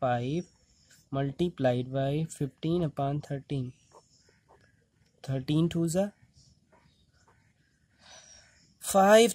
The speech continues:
थ्री जा फ़िफ़्टीन, फ़ाइव सेवन जा,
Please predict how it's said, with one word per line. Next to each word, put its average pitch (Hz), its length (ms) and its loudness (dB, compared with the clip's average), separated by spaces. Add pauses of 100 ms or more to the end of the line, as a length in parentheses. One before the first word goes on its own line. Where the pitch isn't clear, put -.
थ्री 156 200 4
जा 156 240 2
फ़िफ़्टीन, 151 680 -2 (1400)
फ़ाइव 147 240 2
सेवन 123 420 -4
जा, 127 160 -10